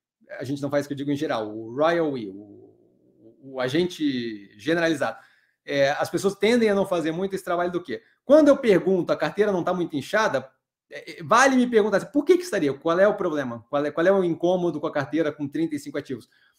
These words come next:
Porque às vezes a gente pergunta isso porque a gente ouviu alguém falando que, "Ah, o máximo de ativos é vinte, mais do que isso não dá." E, e aí ninguém para pra se perguntar o porquê, porque, "Ah, o cara é, é o Joãozinho do não sei o quê", o, que nem o Barsi. O Barsi falou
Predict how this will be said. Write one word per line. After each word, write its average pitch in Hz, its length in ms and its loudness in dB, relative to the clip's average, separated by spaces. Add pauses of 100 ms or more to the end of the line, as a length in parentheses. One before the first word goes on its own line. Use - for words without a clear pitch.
(300)
Porque 202 160 4
às 262 60 8
vezes 269 160 2
a - 20 -2
gente 262 100 -6
pergunta 208 380 0
isso 220 100 -2
porque - 120 -12
a - 20 -6
gente 208 100 -2
ouviu 208 300 0
alguém 196 240 0
falando 190 500 -6 (340)
que, - 80 -4
"Ah, 160 520 2
o 117 40 -8
máximo 156 440 -4
de 135 80 -6
ativos 175 340 -8
é 208 100 0
vinte, 147 420 -6
mais 147 260 -2
do 156 80 -6
que 147 100 -8
isso 156 180 -8
não 180 140 -12
dá." 135 380 -4
E, 180 240 -16
e 214 60 -2
aí 233 240 0
ninguém 220 320 -2
para 220 280 0
pra 208 100 -4
se - 120 -14
perguntar 185 300 0
o 202 60 -2
porquê, 196 360 -2
porque, - 160 -12
"Ah, 180 140 -2
o 151 80 -4
cara 175 540 -2 (580)
é, 117 360 -8 (340)
é 147 80 0
o 147 80 2
Joãozinho 185 540 0
do 214 80 -6
não 208 100 -4
sei 202 160 -2
o - 80 -6
quê", 127 640 0
o, 113 260 -16
que - 80 -6
nem 208 120 0
o 202 40 -2
Barsi. 165 280 0
O - 20 -10
Barsi 160 280 -2
falou 175 420 2